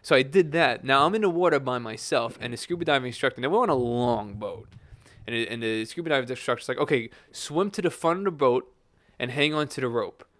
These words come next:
and we'll come over there." And I'm like, "Okay, sounds good." Didn't think of anything. I swim to the front of the boat. I'm hanging on to the rope. Now I look around. I'm like,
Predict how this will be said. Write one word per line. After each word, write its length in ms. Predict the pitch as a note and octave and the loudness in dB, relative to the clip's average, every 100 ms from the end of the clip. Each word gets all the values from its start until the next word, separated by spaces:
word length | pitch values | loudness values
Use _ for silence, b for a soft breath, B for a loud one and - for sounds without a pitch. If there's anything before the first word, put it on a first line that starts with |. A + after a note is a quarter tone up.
| _ _ - | _ _ -6
and 160 | A#2 | -4
we'll 140 | A#2 A#2+ | 0 0
come 200 | - B2 | -2 -4
over 220 | A#2+ A2 | -2 -4
there." 140 | G2+ G2 | -6 -8
And 80 | A2 | -8
I'm 60 | A2+ | -8
like, 140 | A#2+ B - | -8 B -2
"Okay, 260 | A#3+ F3 | 0 0
sounds 280 | D3+ D#3+ D3 | -2 -2 0
good." 140 | F3 C3+ | 2 0
Didn't 140 | A2+ | 0
think 160 | A2 A#2 | -8 -8
of 60 | |
anything. 420 | A2+ A2 A2+ C3+ D3+ _ b b b | -6 -8 -8 -10 -12 _ b b b
I 40 | |
swim 200 | - C3 | -12 -14
to 80 | A#2+ | -14
the 60 | A#2+ | -12
front 240 | - B2+ | -8 -8
of 60 | D#3+ | -2
the 80 | A#2+ | -2
boat. 220 | C#3+ - - - - - _ _ _ _ - | -2 -6 -20 -20 -20 -20 _ _ _ _ -18
I'm 160 | - B2 | -12 -10
hanging 180 | B2 C3+ | -6 -4
on 120 | C#3+ | -4
to 80 | C#3 | -4
the 60 | C#3 | -4
rope. 140 | C#3+ | -2
Now 140 | D#3+ F#3+ | -2 -2
I 20 | |
look 180 | F3+ D#3+ | 0 -2
around. 280 | D3+ F#3+ | -2 -2
I'm 80 | C#3+ | -2
like, 180 | B2+ B2+ | -4 -6